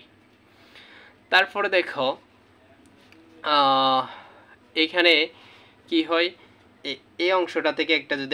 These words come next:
আমি এন কমন নেই, তাহলে n plus two by n থাকবো, এটা থেকে এন, one plus two by n। তো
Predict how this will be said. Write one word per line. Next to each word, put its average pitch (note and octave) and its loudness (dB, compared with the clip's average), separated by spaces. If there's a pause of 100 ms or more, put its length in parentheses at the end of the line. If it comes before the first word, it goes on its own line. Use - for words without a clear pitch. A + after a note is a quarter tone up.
আমি C#3+ -4 (120)
এন C3 -4 (100)
কমন D3 -4 (120)
নেই, C3 -2 (100)
তাহলে C3 -4 (280)
n - -8 (160)
plus D3 2 (640)
two G3 -8
by C3+ 2 (120)
n - -12 (100)
থাকবো, A2+ -16
এটা A2 -8
থেকে G#2+ -18 (580)
এন, B2+ -4 (720)
one C3+ -4 (100)
plus E3 0 (300)
two F3+ 0 (100)
by B2 0 (140)
n। - -16 (500)
তো - -10